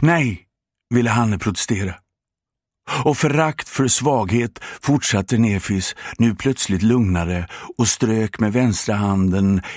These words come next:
Ida över håret, "är förakt för det mänskliga, för andra levande människor." Det här ville hon inte lyssna på längre.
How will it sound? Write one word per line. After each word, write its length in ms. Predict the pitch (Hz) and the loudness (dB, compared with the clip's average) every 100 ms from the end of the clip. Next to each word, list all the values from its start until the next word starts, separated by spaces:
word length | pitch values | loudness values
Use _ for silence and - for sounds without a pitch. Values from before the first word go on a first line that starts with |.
| - | -2
Ida 360 | 131 123 85 92 | 0 0 0 -2
över 240 | 92 101 | -2 -2
håret, 640 | 98 95 92 90 - _ - _ _ _ _ _ - - | -2 0 -2 -6 -12 _ -20 _ _ _ _ _ -10 -10
"är 300 | - 135 131 | 0 0 2
förakt 920 | 131 - 120 127 131 120 - - _ - | -2 -2 -2 0 -4 -6 -12 -16 _ -18
för 260 | - 110 98 | -4 0 2
det 100 | 98 | 4
mänskliga, 880 | 101 127 104 - - 110 107 78 - - - | 4 4 2 0 -2 -4 -4 -8 -14 -18 -12
för 200 | - 110 - | -2 -2 0
andra 500 | 143 113 104 104 117 | 2 2 2 0 0
levande 640 | 110 139 98 101 104 101 | 2 0 0 0 0 2
människor." 600 | 104 117 101 92 113 113 - _ _ _ _ _ _ _ _ _ _ _ _ _ _ _ _ _ _ - - | 2 2 0 0 -2 -4 -10 _ _ _ _ _ _ _ _ _ _ _ _ _ _ _ _ _ _ -10 -6
Det 100 | - | -2
här 260 | 120 127 127 | 0 2 0
ville 300 | 120 117 117 | 0 0 2
hon 140 | 120 | 2
inte 160 | 127 95 | 0 0
lyssna 360 | 113 113 - | -2 -2 -4
på 100 | 90 | -4
längre. 340 | 107 101 85 | -4 -6 -8